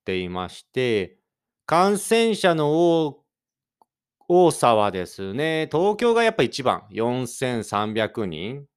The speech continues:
全-、全部でですね。トータルで東京が四千三百人、北海道二千三百人、愛知、名古屋がある愛知県二千人、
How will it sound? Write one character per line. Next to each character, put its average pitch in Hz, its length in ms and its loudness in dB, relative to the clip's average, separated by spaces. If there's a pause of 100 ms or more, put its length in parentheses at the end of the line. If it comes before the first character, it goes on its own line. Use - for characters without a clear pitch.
(100)
全-、 120 360 0 (400)
全 143 260 4
部 90 80 -4
で 76 100 -6
で 73 120 -12
す - 100 -14
ね。 214 240 -6 (560)
ト 151 200 4
ー - 20 0
タ 117 180 4
ル 95 120 0
で 131 240 2
東 131 340 -2
京 135 320 0
が 147 260 2
四 123 280 2
千 123 340 -4
三 104 240 -2
百 104 260 -4
人、 85 300 -10 (440)
北 131 200 0 (120)
海 175 240 4
道 123 140 4
二 107 160 -2
千 123 320 0
三 104 360 -4
百 101 380 -6
人、 82 520 -12
愛 147 360 0
知、 - 440 -12
名 135 160 2
古 127 120 6
屋 101 120 4
が 87 160 2
あ 95 40 0
る 82 160 -2
愛 123 220 0
知 - 160 -16
県 85 300 -4
二 85 160 -8
千 107 600 -6
人、 117 300 -6